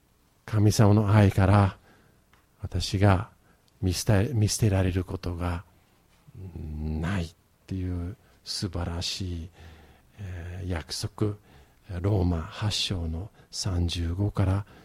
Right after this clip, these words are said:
三十九節。毎日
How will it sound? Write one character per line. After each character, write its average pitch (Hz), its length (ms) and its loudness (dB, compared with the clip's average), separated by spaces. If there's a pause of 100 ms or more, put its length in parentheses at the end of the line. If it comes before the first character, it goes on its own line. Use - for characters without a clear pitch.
三 92 420 -2
十 92 400 0 (200)
九 101 420 0
節。 95 440 -4 (760)
毎 117 400 4
日 123 440 4